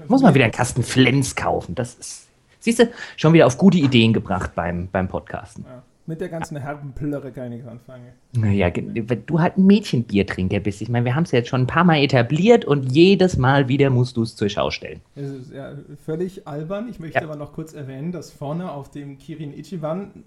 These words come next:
Speaker 2: eine, ich, vermutlich, ich weiß nicht genau, was es ist. Es sieht aus wie eine Kreuzung aus einem Pferd und einem Drachen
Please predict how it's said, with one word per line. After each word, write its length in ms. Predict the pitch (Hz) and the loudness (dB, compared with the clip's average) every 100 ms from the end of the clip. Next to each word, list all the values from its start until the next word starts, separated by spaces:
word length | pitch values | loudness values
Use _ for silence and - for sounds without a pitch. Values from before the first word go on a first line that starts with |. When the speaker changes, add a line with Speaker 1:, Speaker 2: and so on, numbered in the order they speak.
| _ | _
Speaker 2:
eine, 400 | - 139 131 120 - _ - | -14 -12 -12 -14 -20 _ -20
ich, 120 | - _ _ | -20 _ _
vermutlich, 680 | - 139 147 185 165 160 - | -14 -10 -8 -8 -10 -10 -18
ich 140 | - | -16
weiß 160 | 139 202 | -10 -8
nicht 140 | 254 | -6
genau, 260 | 196 185 156 | -6 -6 -2
was 160 | 175 | -4
es 140 | 214 - | -4 -6
ist. 180 | 147 147 | -8 -8
Es 100 | - | -10
sieht 200 | 170 - | -10 -4
aus 260 | 156 214 | -4 -2
wie 40 | 196 | -4
eine 120 | 160 | -6
Kreuzung 480 | - 143 156 202 185 | -4 -6 -6 -8 -8
aus 140 | 147 | -10
einem 240 | 147 135 123 | -8 -8 -8
Pferd 420 | - 143 170 - | -2 0 0 -2
und 140 | 160 | -6
einem 240 | - 139 120 | -2 -4 -4
Drachen 460 | - 135 202 208 | -6 -4 -4 -4